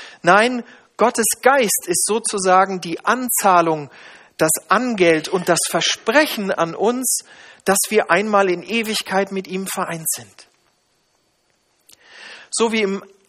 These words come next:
Alten Testament die Erstlingsgabe einer noch nicht ganz reifen Ernte Gott geopfert wurde, so gibt uns Gott seinen Geist als Vorgeschmack auf das, was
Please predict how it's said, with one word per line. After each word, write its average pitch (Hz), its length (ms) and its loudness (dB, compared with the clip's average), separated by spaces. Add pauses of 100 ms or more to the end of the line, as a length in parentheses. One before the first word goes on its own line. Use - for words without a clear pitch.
(100)
Alten 262 360 2
Testament 214 720 -2
die 160 240 -6
Erstlingsgabe 160 1300 0 (440)
einer 170 280 4
noch 165 180 -2
nicht 214 440 -6
ganz 247 240 2 (160)
reifen 202 640 0
Ernte 190 540 2 (920)
Gott - 300 0
geopfert 139 640 -2
wurde, 139 440 -2 (1000)
so 165 180 -2
gibt - 300 -8
uns 180 240 -4 (100)
Gott 226 300 0
seinen 175 420 -4
Geist 196 480 0
als - 440 -4
Vorgeschmack 170 880 -2
auf 160 100 -10 (100)
das, 233 180 0 (140)
was 208 120 -2